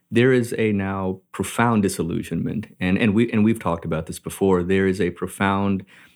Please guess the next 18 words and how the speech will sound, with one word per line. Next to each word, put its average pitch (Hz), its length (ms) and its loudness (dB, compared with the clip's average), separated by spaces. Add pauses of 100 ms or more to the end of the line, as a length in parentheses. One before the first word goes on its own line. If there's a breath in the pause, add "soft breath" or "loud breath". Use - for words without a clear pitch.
(260 loud breath)
disillusionment 92 840 2
in 85 260 -2
much 110 260 0
of 110 80 -4
the 87 80 0
U 78 140 0
S 76 100 -8
foreign 78 280 -4
policy 85 440 -6
establishment 85 800 -4
about 82 560 -2
the 85 80 -4
course 87 320 -2
that 85 100 -8
U 90 140 -2
S 80 80 -4
China 80 260 -4
relations 82 600 -6